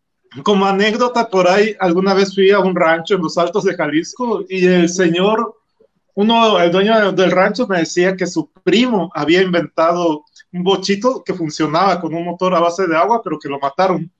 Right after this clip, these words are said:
y ya no desarrolló, ya no desarrolló su, su invento. Pero no sé si por ahí, este, la electrolisis sea posible,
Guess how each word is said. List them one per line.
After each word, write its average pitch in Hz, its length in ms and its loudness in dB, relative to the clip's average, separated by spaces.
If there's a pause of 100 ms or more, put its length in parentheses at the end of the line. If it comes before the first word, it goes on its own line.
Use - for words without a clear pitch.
(200)
y 277 400 -4
ya 151 140 -2
no 160 80 -2
desarrolló, 156 460 -2 (300)
ya 185 200 2
no 190 100 2
desarrolló 180 720 -2
su, 175 340 -8 (420)
su - 200 -8
invento. 196 420 -2 (680)
Pero 196 760 4 (720)
no 180 200 0
sé 220 120 -4
si 226 160 -4
por 185 200 0
ahí, 196 200 4
este, 151 760 -2 (640)
la 170 180 0
electrolisis 165 840 0
sea 202 280 4
posible, 180 560 -6